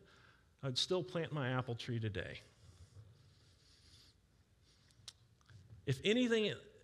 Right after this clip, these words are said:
at all, it should give us a sense of even more urgency.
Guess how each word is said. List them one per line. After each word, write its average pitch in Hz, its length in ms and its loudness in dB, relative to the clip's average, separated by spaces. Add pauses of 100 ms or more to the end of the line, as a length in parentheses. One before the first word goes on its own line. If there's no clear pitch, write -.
at 143 180 0
all, 143 540 2 (400)
it 147 140 2
should 156 160 0
give 185 160 6
us 175 100 2
a 160 80 2
sense 170 340 -2
of 127 120 0 (180)
even 170 240 2
more 180 400 4
urgency. 120 720 -2